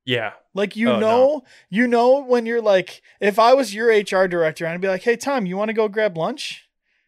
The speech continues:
Speaker 2: You're like, "Fuck that." Like, he's
Speaker 1: Nah,
Speaker 2: probably
Speaker 1: I got
Speaker 2: gonna
Speaker 1: work.
Speaker 2: tell me I'm
Speaker 1: <laughs>
Speaker 2: getting fired. You know what I mean?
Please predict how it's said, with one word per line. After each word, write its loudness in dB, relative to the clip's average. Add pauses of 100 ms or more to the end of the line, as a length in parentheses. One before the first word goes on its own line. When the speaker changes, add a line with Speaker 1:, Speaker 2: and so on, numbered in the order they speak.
(140)
Speaker 2:
You're -4
like, -6
"Fuck -8
that." 0
Like, -6
he's -10
Speaker 1:
Nah, 2
Speaker 2:
probably 4
Speaker 1:
I -
got 2
Speaker 2:
gonna 0
Speaker 1:
work. 2
Speaker 2:
tell 0
me -2
I'm -2
Speaker 1:
<laughs> -8
Speaker 2:
getting 0
fired. 2
You 2
know 8
what 10
I 4
mean? 0